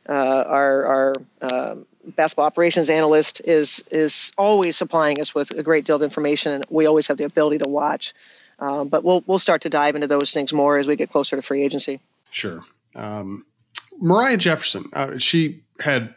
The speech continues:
Speaker 2: moments last year where she was really good. She shot the three great for much of the time she was out there.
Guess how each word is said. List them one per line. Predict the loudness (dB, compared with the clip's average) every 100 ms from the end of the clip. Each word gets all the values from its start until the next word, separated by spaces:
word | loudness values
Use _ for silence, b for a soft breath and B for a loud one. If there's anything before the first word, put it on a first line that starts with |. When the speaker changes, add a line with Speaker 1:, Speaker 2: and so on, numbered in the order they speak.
| _
Speaker 2:
moments | -2 2 2 2 0 -4 -4
last | -4 -2 -2
year | 0 0
where | 0
she | -2
was | -4 -6 -12
really | -12 -2 2 4 2
good. | 2 -4 -4 -6
She | -8 -6
shot | -4 -2 -4
the | -8
three | -14 -8 -4 -2 -4 B B _
great | -16 -4 0 0 -2
for | -4
much | -2 -2 -2
of | -4
the | -4
time | -2 -2 -2
she | -4 -4
was | -6
out | -4 -4 -2
there. | -2 -2 -2